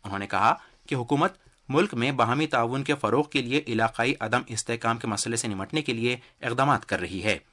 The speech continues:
انہوں نے کہا کہ قومی معاونتی ڈیٹا بیس تیار کرنے کا کام تقریباً پورا ہو چکا ہے۔ جناب شاہ نے مزید کہا کہ ملک بھر میں کوآپریٹو سوسائٹیز کے بارے میں معلومات، جسے علاقے کے حساب سے زمرے میں تیار کیا گیا ہے، اب ایک کلک پر دستیاب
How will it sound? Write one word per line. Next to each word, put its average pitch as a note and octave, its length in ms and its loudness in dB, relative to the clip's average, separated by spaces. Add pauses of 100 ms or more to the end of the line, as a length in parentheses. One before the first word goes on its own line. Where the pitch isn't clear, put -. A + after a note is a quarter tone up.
(220)
انہوں G2 180 -4
نے F#2+ 100 -4
کہا G#2+ 260 2 (360)
کہ D3 120 -2
قومی D#3+ 480 2
معاونتی C3+ 600 0
ڈیٹا A#2 300 -2
بیس A#2+ 220 -2
تیار A2 240 0
کرنے G#2+ 280 -2
کا G#2+ 120 0
کام A#2 200 0
تقریباً G#2 380 -4
پورا C3 260 0
ہو C#3 100 0
چکا C3 300 -2
ہے۔ D#3 100 -6 (360)
جناب D3+ 260 4
شاہ E3+ 140 4
نے F3 60 2
مزید D#3+ 300 0
کہا G2 200 0
کہ C#3+ 120 -4
ملک B2 240 -2
بھر C3 140 -2
میں C#3 260 -2
کوآپریٹو B2 440 0
سوسائٹیز C#3 600 -4
کے B2 140 -4
بارے G#2+ 240 0
میں C3 220 -2 (340)
معلومات، A2 600 2
جسے B2+ 340 0 (340)
علاقے B2+ 360 0
کے E3 220 -2
حساب C3 360 2
سے C#3+ 200 0
زمرے B2 340 0
میں B2+ 100 -2
تیار G#2 320 0
کیا G2 240 -2
گیا A#2+ 240 2
ہے، D#3 120 -2 (380)
اب C3+ 160 2 (100)
ایک F3 260 2 (120)
کلک F3 260 0
پر A2 140 2
دستیاب A#2 460 0